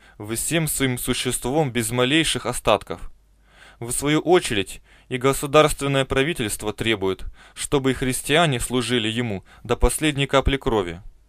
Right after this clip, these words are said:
Христос от своих христиан требует, чтобы они принадлежали, как граждане, не от мира сего,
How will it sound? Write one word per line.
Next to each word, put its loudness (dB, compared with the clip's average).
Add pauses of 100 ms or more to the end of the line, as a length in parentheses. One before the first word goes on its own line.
(920)
Христос 4
от -2
своих 0
христиан 0
требует, 0 (260)
чтобы 2
они 2
принадлежали, 2
как 2
граждане, 4
не 0
от 0
мира 2
сего, -6